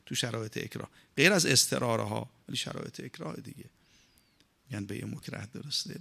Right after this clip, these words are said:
مکره غیر مضطره دیگه، شرایط اکراهه.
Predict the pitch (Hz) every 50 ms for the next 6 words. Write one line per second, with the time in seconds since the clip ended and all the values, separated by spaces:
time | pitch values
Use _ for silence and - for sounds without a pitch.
0 | 175 160 110 113 - - 127 117 120 - - - 139 139 135 123 127 - - -
1 | 160 151 120 - - - - - - - - _ _ _ _ _ _ _ _ _
2 | _ _ _ _ - - 123 117 117 120 123 123 - 143 127 117 - - 113 101
3 | 87 82 95